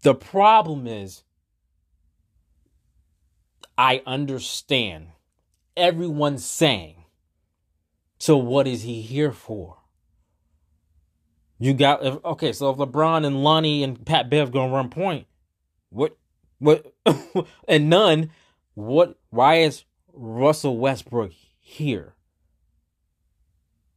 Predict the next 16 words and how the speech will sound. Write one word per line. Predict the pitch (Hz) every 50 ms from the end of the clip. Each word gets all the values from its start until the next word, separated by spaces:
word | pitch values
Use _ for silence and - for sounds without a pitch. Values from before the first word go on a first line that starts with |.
| _ _ _ _
As | - 151 143 -
far | - - 151 147 147 139
as | 135 127 - _ _ _ _
the | - 143 151 - -
on-court | 143 143 151 151 - - - 143 139 131 - _ _ _ _ _ _ -
basketball | 147 139 123 110 - - - 123 92 82 110 101 92 85 82 -
is | 123 110 92
concerned. | - - 110 95 - 107 92 - _ _ _ _ -
I'm | - 135 156
not | 160
gonna | 147 135
speak | - - 135
about | 123 110 101 - _
anything | - 165 160 160 139 151 147 147 139
else. | 117 92 85 - - _ _ _ _ _ _ _ _ _ _ -
I'm | 117 107 92 82 87